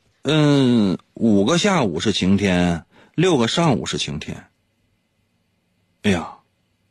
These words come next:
如果是下午下雨的话，那上午总是晴天。那有可能，反正就最多是十一天，最少是七天，对吧？<laughs> 对不对？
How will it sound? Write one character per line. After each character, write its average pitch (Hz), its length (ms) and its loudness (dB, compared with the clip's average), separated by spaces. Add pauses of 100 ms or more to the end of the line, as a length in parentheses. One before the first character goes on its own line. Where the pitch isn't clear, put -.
(460)
如 170 180 2
果 110 180 2
是 139 200 -2
下 190 320 0
午 80 140 -6
下 143 220 0
雨 71 120 -4
的 95 60 -6
话， 98 140 0
那 101 120 2
上 160 280 0
午 78 220 -2
总 - 260 -8
是 330 120 -2
晴 76 240 -6
天。 - 260 -16 (1900)
那 151 80 0
有 160 100 2
可 113 120 -4
能， - 160 -2 (180)
反 101 180 0
正 165 100 2
就 160 140 0
最 214 160 0
多 151 160 2
是 180 80 0
十 117 180 -2
一 113 80 2
天， 104 140 0
最 151 80 0
少 127 140 0
是 92 80 -2
七 - 160 -2
天， 92 160 0
对 135 100 2
吧？ 151 160 -2 (260)
<laughs> - 2250 -2
对 156 80 0
不 139 60 2
对？ 123 280 0